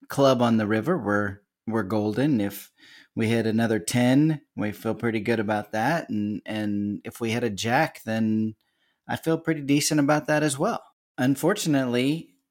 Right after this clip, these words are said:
we're playing a tournament, so if we hit that nine of clubs, we're not gonna get the high hand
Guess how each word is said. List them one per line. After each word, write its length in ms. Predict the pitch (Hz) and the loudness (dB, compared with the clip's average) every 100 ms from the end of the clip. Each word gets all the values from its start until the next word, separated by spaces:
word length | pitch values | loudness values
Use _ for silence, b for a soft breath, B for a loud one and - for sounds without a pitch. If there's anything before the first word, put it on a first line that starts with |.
| _ | _
we're 360 | 131 135 139 131 | -2 2 2 2
playing 360 | - 139 135 120 | 0 0 2 0
a 40 | |
tournament, 560 | - 139 196 131 117 - | 0 2 2 2 0 -4
so 260 | - 123 | -2 0
if 140 | 120 - | -2 -2
we 140 | 123 | -2
hit 200 | 120 139 | -2 -2
that 160 | 131 107 | 0 0
nine 300 | 113 127 127 | 2 2 2
of 100 | 113 | -2
clubs, 840 | - 135 147 117 113 - - - _ - | -2 0 0 -2 -4 0 -2 -4 _ -10
we're 280 | 131 120 120 | -6 -2 0
not 380 | 117 117 117 117 | 2 2 0 -2
gonna 220 | 120 113 | -4 -4
get 400 | 98 101 120 113 | -6 -4 -4 -2
the 100 | 117 | -2
high 260 | 98 113 123 | 0 0 0
hand 640 | 107 117 113 110 107 107 | -2 -2 -2 -2 -4 -8